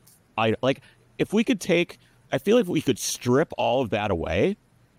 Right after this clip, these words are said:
and look at the Cybertruck as, like, an execution of exploration of where things could be. I think it's still, like, a concept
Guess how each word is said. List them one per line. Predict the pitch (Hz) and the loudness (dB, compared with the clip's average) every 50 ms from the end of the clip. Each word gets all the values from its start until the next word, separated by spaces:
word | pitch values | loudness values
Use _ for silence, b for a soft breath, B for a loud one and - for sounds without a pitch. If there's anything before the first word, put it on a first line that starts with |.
| _ - | _ -6
and | - 123 123 117 | -2 -2 0 0
look | 117 139 143 - | 0 0 0 0
at | 160 - - | -2 -2 0
the | 135 | -2
Cybertruck | 107 - - 95 98 95 120 120 - - - 117 110 - - - | -4 -2 -2 -2 0 2 0 0 0 0 0 0 0 -2 -2 -2
as, | 98 92 - 95 | -2 -2 0 -2
like, | 95 - - | -2 0 0
an | 101 - - | -2 -2 -2
execution | 110 - - - 127 - - 131 127 - - 127 120 110 | -6 -6 -4 -6 -6 -2 2 2 2 2 2 -2 -2 0
of | 104 95 - - _ _ - | 0 -2 -2 -4 _ _ -8
exploration | 107 - - - - 120 113 95 92 95 98 101 92 - - 98 | -8 -6 -8 -6 -2 0 0 2 2 2 2 2 0 0 -2 -2
of | 87 82 82 | -2 -2 -2
where | 87 92 95 101 101 - | 0 2 2 2 2 0
things | - 110 101 98 85 - | 0 0 0 0 -2 -6
could | - - 98 90 80 - | -6 0 0 0 0 0
be. | - 80 82 - - _ _ _ _ _ _ _ _ _ _ _ _ - | -4 -4 -4 -4 -8 _ _ _ _ _ _ _ _ _ _ _ _ -2
I | 156 190 | 0 0
think | 240 339 370 | 2 2 0
it's | 277 - - | 0 -2 -2
still, | - 160 143 | -2 0 2
like, | 151 147 117 - | 2 2 0 0
a | 87 | -4
concept | - - - - - 95 104 120 110 - - 85 76 - | -8 -10 -10 -6 -2 0 2 2 2 0 0 -2 -2 -2